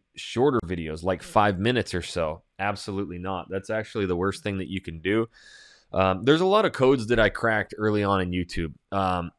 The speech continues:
one of 'em was talking real estate, right? That's what we're, we're told. Do market updates, you know, talk real estate. And we have a competitor, it's funny, in, uh, Portland, Oregon. He's been on YouTube for, like, five years doing nothing but real estate topics.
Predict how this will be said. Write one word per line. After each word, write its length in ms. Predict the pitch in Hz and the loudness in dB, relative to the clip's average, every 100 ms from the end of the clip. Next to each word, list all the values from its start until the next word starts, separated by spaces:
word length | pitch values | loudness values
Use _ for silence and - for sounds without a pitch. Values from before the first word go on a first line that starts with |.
| _ _ _ | _ _ _
one 240 | 104 123 156 | 2 6 6
of 100 | 143 | 6
'em 120 | 139 | 4
was 120 | 120 | 2
talking 400 | - 110 107 101 | 2 2 2 -2
real 200 | 92 98 | 2 2
estate, 340 | 90 - 76 | 2 -2 -4
right? 300 | - 85 90 | -2 0 0
That's 200 | 87 110 | 0 0
what 120 | - 107 | 0 -2
we're, 180 | 104 95 | -2 -4
we're 140 | 95 | -8
told. 300 | - 90 80 | -4 -4 -2
Do 100 | 95 | -4
market 380 | 92 107 107 117 | 2 2 2 -2
updates, 640 | 107 - 104 104 98 - - - _ | -6 -6 -2 0 -2 -6 -18 -20 _
you 100 | 87 | -10
know, 100 | 80 | -8
talk 240 | 78 82 - | -4 -4 -2
real 200 | 104 120 | 2 4
estate. 640 | 113 - 113 110 110 - _ _ - | 4 2 2 4 4 0 _ _ -4
And 180 | 101 98 | 0 4
we 100 | 147 | 4
have 120 | 147 | 4
a 60 | |
competitor, 560 | - 101 85 113 104 90 | 2 2 6 6 4 2
it's 100 | 85 | 0
funny, 400 | - 107 98 - _ _ - | 0 0 0 -4 _ _ -6
in, 240 | 98 95 | -4 0
uh, 180 | 92 85 | 0 0
Portland, 380 | - 107 92 95 | 4 4 4 2
Oregon. 300 | 98 90 82 | 2 2 0
He's 240 | 113 143 | -2 0
been 140 | 123 | 0
on 160 | 110 92 | 0 2
YouTube 400 | 98 98 98 85 | -2 -2 -4 -4
for, 160 | - 90 | -2 0
like, 260 | 85 80 | -2 -4
five 580 | - - - 87 95 92 | -10 -10 -2 0 0 -2
years 340 | 85 92 87 85 | -4 -4 -4 -4
doing 360 | 90 82 87 | -6 -4 -4
nothing 400 | 92 101 110 101 | -2 -2 -2 -2
but 160 | 90 - | -2 -4
real 260 | - 92 95 | -4 0 0
estate 300 | - 87 82 | 0 -4 -4
topics. 540 | 85 85 - - - | -4 -4 -6 -12 -18